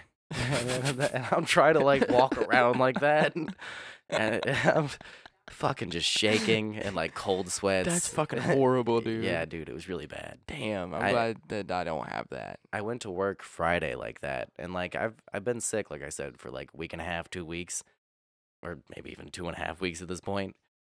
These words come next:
Speaker 1: And, uh, so I've been just going to work anyway 'cause I want the overtime.
Speaker 2: Yeah.
Speaker 1: But Friday, th-, I, was the worst, where, like, that was the, my sickest, and I, I stayed a little late that night, too. And so I'm, like, driving home, and I'm just, like, about to fucking pass out, like, just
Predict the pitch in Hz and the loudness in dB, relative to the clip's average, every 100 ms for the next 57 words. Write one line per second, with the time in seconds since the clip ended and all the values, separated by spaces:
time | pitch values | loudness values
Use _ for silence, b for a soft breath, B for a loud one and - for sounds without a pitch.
0 | _ - 92 80 82 87 80 71 - 101 | _ -8 -6 -4 -4 -2 -2 -4 -6 -4
1 | 104 113 98 92 - 82 87 80 78 85 | -2 -4 -6 -8 -6 -4 -4 -4 -4 -4
2 | - 82 85 92 95 80 78 82 - 85 | -6 -6 -4 -4 -4 -6 -6 -6 -6 -6
3 | 85 82 - 80 82 _ - 110 104 104 | -4 -4 -4 -6 -10 _ 0 4 4 4
4 | 139 _ _ - - 92 - - 107 107 | -2 _ _ -14 -4 -4 -4 0 4 4
5 | 95 78 69 - 76 65 82 73 80 71 | 2 -2 -6 -8 -10 -10 -12 -10 -10 -8
6 | 64 - - - 73 73 73 - - 58 | -8 -10 -14 -12 -12 -10 -12 -14 -12 -10
7 | 71 76 80 82 _ 82 90 85 - - | -10 -12 -14 -14 _ -10 -6 -4 -4 -4
8 | 87 - - _ - 85 87 90 - 95 | -6 -10 -16 _ -12 -8 -6 -8 -10 -12
9 | - 131 120 92 87 101 131 85 80 76 | -4 -2 -2 -2 -2 0 0 -2 -6 -8
10 | 82 117 98 - b _ _ _ _ _ | -4 -2 -2 -4 b _ _ _ _ _
11 | _ _ _ - 95 78 90 - 82 82 | _ _ _ -6 -4 -4 -6 -6 -4 -4
12 | 78 _ - 90 90 95 80 - 92 - | -6 _ -10 -8 -6 -6 -8 -6 -2 -2
13 | 82 85 78 80 82 85 82 76 80 76 | -2 -6 -4 -2 -2 -4 -8 -8 -8 -8
14 | 80 80 78 71 - - - - - - | -10 -8 -8 -10 -8 -8 -8 -14 -16 -14
15 | 98 85 104 73 85 113 92 92 98 90 | -14 -12 -8 -6 -6 -4 -4 -4 -8 -10
16 | 92 87 - 104 | -10 -10 -12 -12